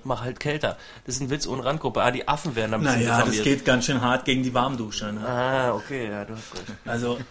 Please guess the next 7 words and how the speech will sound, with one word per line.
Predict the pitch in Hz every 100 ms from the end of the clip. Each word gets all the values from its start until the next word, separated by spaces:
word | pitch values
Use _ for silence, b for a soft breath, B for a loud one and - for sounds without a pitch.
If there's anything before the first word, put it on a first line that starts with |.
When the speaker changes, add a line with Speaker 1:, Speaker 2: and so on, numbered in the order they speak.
| - -
Speaker 2:
es | 147 -
ist | 160 -
schon | 147 135 135
schwer. | - 117 110 113 104 - - _ b b b -
Speaker 1:
Und | 143 123
deswegen | 123 135 131 123 135 117
Speaker 2:
Also, | 165 160 190